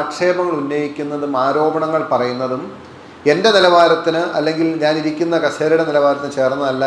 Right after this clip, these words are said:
എന്നതുകൊണ്ട് ഞാൻ പറയാതിരുന്നതാണ്. നിങ്ങൾക്കറിയാവുന്നതുപോലെ ഓരോ ഘട്ടങ്ങളിലും, ഓരോ ഘട്ടങ്ങളിലും ഈ വർക്കിൻ്റെ നിർണായകമായ സമയത്ത് അവർക്ക് അവരാൽ കഴിയുന്നതുപോലെ എത്ര വട്ടം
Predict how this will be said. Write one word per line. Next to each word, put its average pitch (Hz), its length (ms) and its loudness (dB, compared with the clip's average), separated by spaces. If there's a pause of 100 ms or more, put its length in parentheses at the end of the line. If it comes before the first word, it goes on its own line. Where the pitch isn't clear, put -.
(120)
എന്നതുകൊണ്ട് 127 520 -4 (480)
ഞാൻ 160 100 6 (100)
പറയാതിരുന്നതാണ്. 156 680 4 (360)
നിങ്ങൾക്കറിയാവുന്നതുപോലെ 147 1120 2 (600)
ഓരോ 214 240 8 (180)
ഘട്ടങ്ങളിലും, 151 600 2 (420)
ഓരോ 175 140 6 (120)
ഘട്ടങ്ങളിലും 160 560 2
ഈ - 100 4
വർക്കിൻ്റെ 165 420 0
നിർണായകമായ 156 640 0 (140)
സമയത്ത് 120 400 -10 (840)
അവർക്ക് 196 320 6
അവരാൽ 202 340 6 (140)
കഴിയുന്നതുപോലെ 160 960 2 (240)
എത്ര - 420 2 (160)
വട്ടം 143 340 0